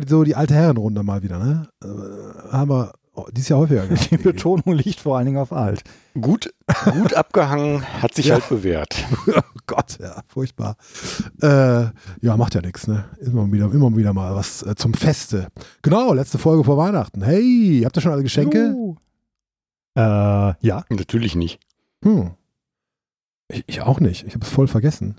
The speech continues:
Speaker 3: Ich hab nicht mal einen Adventskranz. Ich hab
Speaker 1: Ich
Speaker 3: letzte Woche noch gedacht, ach, Weihnachten ist noch ewig lange hin.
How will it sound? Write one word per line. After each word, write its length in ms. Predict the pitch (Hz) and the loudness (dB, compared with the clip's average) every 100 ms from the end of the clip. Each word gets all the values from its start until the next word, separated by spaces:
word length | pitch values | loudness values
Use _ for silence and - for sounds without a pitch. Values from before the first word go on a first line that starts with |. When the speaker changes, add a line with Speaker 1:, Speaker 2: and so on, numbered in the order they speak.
| _ _ | _ _
Speaker 3:
Ich 40 | - | -4
hab 100 | 107 | -2
nicht 120 | 98 | 0
mal 60 | 95 | 0
einen 80 | |
Adventskranz. 840 | 87 - 113 165 - 82 78 78 - _ _ _ _ _ | 0 2 2 2 -2 -2 -2 -6 -12 _ _ _ _ _
Ich 40 | - | -2
hab 40 | 107 | 2
Speaker 1:
Ich 60 | |
Speaker 3:
letzte 260 | - - 160 | 2 2 0
Woche 180 | 151 151 | 2 0
noch 140 | 131 | 0
gedacht, 300 | 139 123 135 | 0 0 0
ach, 120 | 117 - | -4 0
Weihnachten 300 | 127 147 139 | 2 2 -2
ist 100 | 123 | -4
noch 100 | 120 | -2
ewig 300 | 127 143 120 | 0 -2 -2
lange 180 | 110 110 | 0 2
hin. 320 | 117 151 143 | 2 2 2